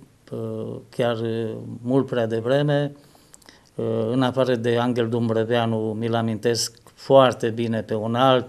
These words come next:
poet talentat, uh, Damian Ureche, uh, apoi Aurel Turcuș, uh,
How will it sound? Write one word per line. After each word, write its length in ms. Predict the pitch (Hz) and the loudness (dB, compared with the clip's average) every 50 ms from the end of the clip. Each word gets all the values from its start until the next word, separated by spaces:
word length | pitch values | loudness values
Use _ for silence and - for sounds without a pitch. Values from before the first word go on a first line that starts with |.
| - - | -6 -4
poet 360 | 120 113 110 113 110 107 113 | -2 0 0 0 0 -2 -2
talentat, 680 | - 110 107 107 107 107 101 - 123 120 113 117 - | -2 -2 -2 -2 -4 -6 -4 -2 0 0 0 -2 -4
uh, 240 | 117 110 107 110 110 107 | -6 -4 -4 -4 -4 -2
Damian 360 | 110 120 117 113 117 113 107 107 | 0 0 0 2 0 0 -2 -2
Ureche, 680 | 101 101 104 117 135 131 135 - 139 135 135 135 135 - - - - - - - - - - _ | -4 -2 0 2 2 2 2 2 2 2 2 0 -2 -8 -18 -20 -20 -20 -20 -20 -20 -20 -20 _
uh, 140 | - 113 110 | -6 -4 -2
apoi 600 | 107 110 110 107 139 131 131 131 123 123 120 117 | 0 0 0 0 2 2 4 4 4 2 2 4
Aurel 360 | 113 113 113 113 120 120 120 | 4 4 4 4 2 2 0
Turcuș, 720 | 113 - 120 110 101 - - 143 147 151 147 147 - - - - _ _ _ _ _ _ _ - - - - - - - - _ | 0 -2 -4 -4 -4 -4 0 2 2 2 2 0 -2 -8 -12 -16 _ _ _ _ _ _ _ -20 -20 -20 -20 -20 -20 -20 -14 _
uh, 100 | - 110 | -4 -4